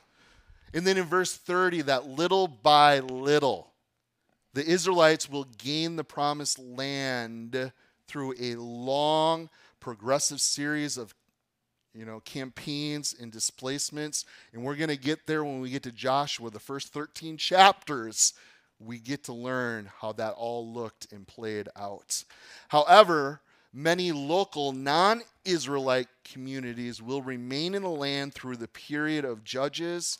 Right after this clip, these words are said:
and their monarchy and even after exile.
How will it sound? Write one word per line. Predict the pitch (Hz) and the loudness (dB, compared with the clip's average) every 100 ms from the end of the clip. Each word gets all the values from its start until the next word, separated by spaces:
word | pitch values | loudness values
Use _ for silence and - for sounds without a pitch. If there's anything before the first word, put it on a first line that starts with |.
| _ _ _ | _ _ _
and | 110 113 | -14 -6
their | 123 143 147 147 - _ - | 0 2 2 0 -6 _ -8
monarchy | 127 147 156 156 160 - 165 165 160 131 | 0 2 2 0 -2 -4 -2 0 -2 -6
and | 120 - | -10 -12
even | 165 185 160 139 | -8 -6 -4 -4
after | 127 139 143 - 135 | -2 -2 -2 -6 -6
exile. | 127 135 - 127 110 104 95 | -4 -2 -4 -4 -6 -8 -10